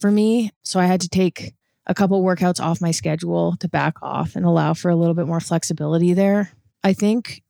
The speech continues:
having a little bit more of an idea of what my capabilities are has made the training and the progression towards the race a little bit more difficult from a mental standpoint. So when I did Chicago, I didn't really know what I was capable of. I kinda set, like, a three thirty, sub three thirty.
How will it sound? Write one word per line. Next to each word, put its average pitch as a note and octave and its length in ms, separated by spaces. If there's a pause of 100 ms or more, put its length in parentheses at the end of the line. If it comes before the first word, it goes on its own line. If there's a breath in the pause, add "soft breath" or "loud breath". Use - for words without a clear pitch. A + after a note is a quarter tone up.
(260)
having G#3+ 380
a D4+ 80
little G#3+ 240
bit G#3+ 160
more F#3+ 400
of F3 80
an F3+ 100
idea F3 680
of E3 160
what E3+ 340
my F3 180
capabilities E3+ 800
are B3 340 (460)
has G3 220
made F#3 240
the F3 100
training E3+ 640
and E3+ 180
the D#3+ 60
progression F3+ 640
towards E3+ 420
the E3 80
race D#3+ 240
a E3+ 60
little D#3+ 200
bit D#3+ 140
more D3 240 (180)
difficult D#3+ 440
from E3 160
a D3+ 60
mental C#3+ 340
standpoint. - 580 (460)
So F#3+ 160
when G3 100
I F#3 100
did F#3+ 200
Chicago, F3+ 640
I D#3 100
didn't F3+ 220
really G3+ 220
know E3 280
what E3 160
I D#3 100
was D#3 140
capable F3+ 480
of. A3 140
I G3 80
kinda F#3 260
set, E3 300
like, E3 160
a D#3 40
three F3 340
thirty, E3 420
sub E3+ 260
three F3+ 220
thirty. F#3 500